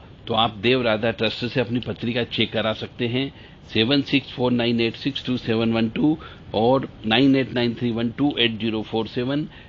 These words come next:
ये दो नंबर हैं। इन दो नंबर पर आप WhatsApp करके आप इस संबंध में उचित जानकारी प्राप्त कर सकते हैं, ताकि आपको कष्ट की प्राप्ति न हो। हमारा उद्देश्य है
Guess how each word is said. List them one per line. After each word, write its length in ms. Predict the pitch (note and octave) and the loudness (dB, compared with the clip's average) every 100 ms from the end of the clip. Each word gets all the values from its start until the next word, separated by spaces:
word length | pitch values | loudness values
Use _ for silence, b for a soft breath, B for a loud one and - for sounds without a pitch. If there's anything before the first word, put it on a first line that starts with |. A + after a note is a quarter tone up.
| B | B
ये 100 | A2 | 0
दो 200 | G#2 A#2 | 2 4
नंबर 360 | A2+ A2 A2 A#2+ | 4 4 4 2
हैं। 220 | A#2+ C#3 - | 0 -2 0
इन 200 | B2+ A#2 | 2 4
दो 160 | A2+ | 4
नंबर 320 | A2+ G#2+ A2 | 2 2 0
पर 180 | G#2+ A2 | 0 -2
आप 140 | G#2+ G2 | -2 0
WhatsApp 480 | F#2+ G2 - - | 0 0 -2 -4
करके 480 | - A2 - G#2+ G#2 - B B B - | -2 -4 0 0 0 -4 B B B -2
आप 180 | G2+ G#2 - | 2 2 0
इस 100 | B2 | -2
संबंध 380 | - G#2 G#2+ A2 | 0 0 0 0
में 80 | A2 | 0
उचित 280 | G2+ C#3+ A#2 | -2 -2 0
जानकारी 460 | G#2+ G#2 A2+ A2 | -2 0 0 0
प्राप्त 340 | G#2+ G#2 G2+ G#2+ | 2 0 0 -2
कर 180 | G#2+ | -2
सकते 300 | G2+ G#2 - | -2 -4 -4
हैं, 100 | A#2+ | -4
ताकि 240 | B2 A2+ D#3 | -2 -2 -2
आपको 360 | A2 A2 - | 0 0 -2
कष्ट 360 | D3+ A#2 - - | -8 -6 -8 -8
की 140 | C#3 | -6
प्राप्ति 460 | D#3 A2+ G2+ - A2+ | -2 0 -2 -2 -8
न 80 | F#2 | -6
हो। 240 | E2+ - - - - - B B B - | -10 -14 -20 -20 -20 -20 B B B -4
हमारा 400 | A2+ C3 D#3 D#3+ | 2 4 6 2
उद्देश्य 540 | B2 A2 C#3 C#3 - - | 0 -4 -2 -2 -2 -6
है 400 | A#2+ C3 D3+ | -4 -4 -4